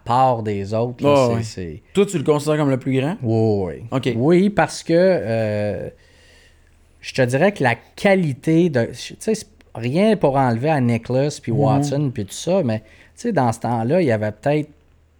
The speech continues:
Speaker 1: je sais pas, une dizaine de gars qui étaient vraiment, là, supérieurs aux autres. Maintenant, tout le monde peut gagner à chaque
Speaker 2: Exact.
Speaker 1: semaine,
Speaker 2: Là,
Speaker 1: tu sais.
Speaker 2: on est vraiment dans une, une période de,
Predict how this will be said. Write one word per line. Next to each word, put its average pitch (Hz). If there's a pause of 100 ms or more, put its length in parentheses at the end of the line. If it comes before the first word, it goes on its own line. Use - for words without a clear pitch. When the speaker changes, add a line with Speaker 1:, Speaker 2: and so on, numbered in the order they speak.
(300)
Speaker 1:
je -
sais 127
pas, 80
une 101
dizaine 135
de 147
gars 151
qui 160
étaient 127
vraiment, 123
là, 131
supérieurs 127
aux 110
autres. 160 (320)
Maintenant, 151
tout 240
le 220
monde 147
peut 110
gagner 107
à 107
chaque 131
Speaker 2:
Exact. 117
Speaker 1:
semaine, 110
Speaker 2:
Là, 151
Speaker 1:
tu 180
sais. -
Speaker 2:
on -
est 135
vraiment 123
dans 120
une, 113
une 113
période 120
de, 107